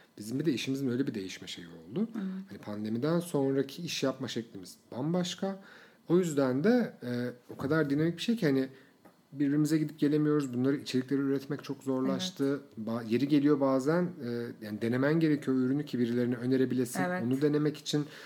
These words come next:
Speaker 1: zaman bırakılmıyor. Bunun için
Speaker 2: Onlar
Speaker 1: kavga
Speaker 2: gönderemiyorlar,
Speaker 1: ediyorsun.
Speaker 2: sen gidip alamıyorsun, bilmem ne.
Speaker 1: Değerlendiremiyorsun. Çok hızlı oluyor falan
Speaker 2: Evet.
Speaker 1: ama, e, şey gibi bir kafa benim hoşuma gitti işte Cansu'yla yaptığımız. Onun bir tabii ki,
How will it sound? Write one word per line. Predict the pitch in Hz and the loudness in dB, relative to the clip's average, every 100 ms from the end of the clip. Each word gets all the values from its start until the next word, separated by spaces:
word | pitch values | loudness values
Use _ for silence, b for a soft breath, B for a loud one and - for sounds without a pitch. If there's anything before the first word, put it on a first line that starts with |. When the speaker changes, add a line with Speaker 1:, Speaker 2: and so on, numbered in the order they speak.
| B - | B -4
Speaker 1:
zaman | 120 131 147 147 | 0 4 4 4
bırakılmıyor. | 147 147 147 147 135 | 2 2 2 2 2
Bunun | 113 120 | 0 0
için | 185 | 0
Speaker 2:
Onlar | - 156 | 4 6
Speaker 1:
kavga | 156 - | 6 8
Speaker 2:
gönderemiyorlar, | 226 240 247 254 254 254 | 8 8 8 8 6 6
Speaker 1:
ediyorsun. | 254 | 6
Speaker 2:
sen | 254 208 | 6 6
gidip | 226 233 | 4 4
alamıyorsun, | 254 254 254 254 254 262 247 | 2 4 4 2 2 2 4
bilmem | 226 | 4
ne. | 147 156 | 6 6
Speaker 1:
Değerlendiremiyorsun. | 165 165 165 170 170 165 156 - 160 | 6 6 4 4 2 2 -2 -4 -4
Çok | 156 151 | -4 -4
hızlı | 165 165 | -2 2
oluyor | 139 131 208 | 2 4 2
falan | 214 143 131 | 2 0 4
Speaker 2:
Evet. | |
Speaker 1:
ama, | 202 196 254 - b b b - | 4 4 2 -2 b b b -6
e, | 135 135 139 139 139 135 123 - _ _ _ _ _ - - | -2 2 2 2 0 -2 -6 -16 _ _ _ _ _ -20 -14
şey | - - 180 214 | -6 4 6 6
gibi | 185 139 | 4 4
bir | 127 | 2
kafa | - - 214 180 | -2 2 2 4
benim | 156 156 165 | 6 6 2
hoşuma | 127 147 160 | 0 2 2
gitti | 143 - 135 | 0 -4 -4
işte | - 104 | -4 -4
Cansu'yla | 117 117 110 123 135 | -4 -4 -6 -4 -4
yaptığımız. | 107 - - 90 85 - - _ _ _ _ _ _ - _ - - _ - | -4 -8 -14 -14 -14 -14 -18 _ _ _ _ _ _ -20 _ -20 -20 _ -6
Onun | 117 143 160 | 2 2 4
bir | 175 175 - - | 4 2 -8 -8
tabii | 117 113 | -2 -2
ki, | 117 117 110 | 0 0 -2